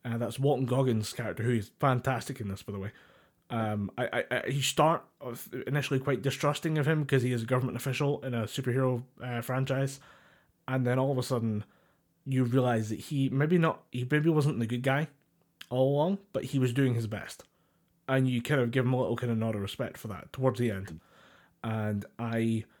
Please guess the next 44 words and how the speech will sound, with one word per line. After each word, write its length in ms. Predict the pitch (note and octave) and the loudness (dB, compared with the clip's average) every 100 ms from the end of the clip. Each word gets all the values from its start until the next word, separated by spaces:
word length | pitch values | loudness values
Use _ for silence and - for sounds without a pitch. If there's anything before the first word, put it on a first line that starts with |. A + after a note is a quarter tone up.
| _ _ _ _ - | _ _ _ _ -8
I 80 | |
find 300 | A#2 C3+ C3+ B2+ | -6 0 0 2
him 160 | C3+ | 2
very 220 | A#2 B2+ | 4 2
interesting 360 | A#2+ A2+ A#2 A#2+ | 2 0 -2 -2
as 80 | G#2+ | -2
a 40 | |
character 280 | G2+ G#2+ - | -4 -6 -6
'cause 160 | - G#2+ | -6 -6
it's 240 | - B2 | -6 -6
very 280 | A#2+ C3+ C3 | 0 4 4
rare. 340 | A#2+ A#2+ A2 - - _ _ _ | 4 4 2 -2 -14 _ _ _
I 80 | - | -2
mean, 200 | C#3 B2 | 2 2
we 80 | A#2 | 2
talk 240 | A#2+ B2+ | 2 2
about, 260 | C3 A#2 G#2+ - _ | 0 -2 -2 -6 _
um, 480 | - A#2 G#2+ G2+ G2+ - _ _ - | -8 -6 -4 -4 -6 -8 _ _ -10
like, 100 | G#2+ | -2
monster 360 | A#2 B2+ B2+ A#2+ | 2 2 2 -2
movies 380 | G#2+ G2+ - - _ _ - | -2 -4 -10 -18 _ _ -6
and 260 | A#2+ A2 G#2 | -2 0 0
how 200 | C3 B2 | 0 0
much 500 | A#2+ - - - - _ _ | 0 -4 -8 -8 -14 _ _
it 120 | A#2+ | -6
must 220 | A#2 A2+ | -4 -4
suck 340 | - C3+ - - - | -4 -4 -6 -16 -8
to 80 | B2 | -4
be 260 | A#2 A2+ | 0 0
the, 400 | G#2+ A2+ A2 G#2+ - - _ _ _ _ _ | -2 -4 -4 -4 -8 -20 _ _ _ _ _
the 80 | A#2 | -2
bureaucrat 520 | B2+ C#3+ C#3 A#2 - | 2 2 2 -4 -2
filling 220 | C3 A#2+ | 0 2
the 40 | G#2+ | 2
paperwork 320 | C3+ B2 - | 2 0 -4
to 80 | - | -6
explain 400 | G#2+ - B2 G#2 | -6 -2 -2 -2
why 120 | A#2 | -2
a 40 | G#2+ | -2
building 280 | A#2 A2+ A2 | -2 0 -2
was 80 | |
destroyed 260 | G#2 G#2 G#2+ | -4 -6 -6
by 120 | G#2 | -6
Godzilla. 460 | A2 G#2 A2 A#2 | -4 -2 -2 -2